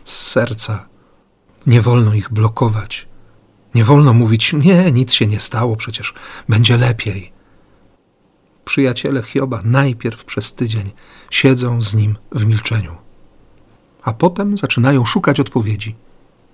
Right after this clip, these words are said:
I Hiob, który właściwie dyskutuje sam ze sobą, w swoim wnętrzu,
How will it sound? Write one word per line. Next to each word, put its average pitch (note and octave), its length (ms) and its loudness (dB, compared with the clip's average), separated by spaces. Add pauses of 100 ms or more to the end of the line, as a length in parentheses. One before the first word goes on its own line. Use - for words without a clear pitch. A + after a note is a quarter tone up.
(680)
I - 40 -4
Hiob, G#3 280 0 (1300)
który D#3+ 220 0
właściwie E3 540 0 (140)
dyskutuje E3 540 -2
sam G3 280 0
ze F#3+ 120 2
sobą, A2 600 -2 (380)
w - 60 -6
swoim F#3 300 2
wnętrzu, A2 600 -2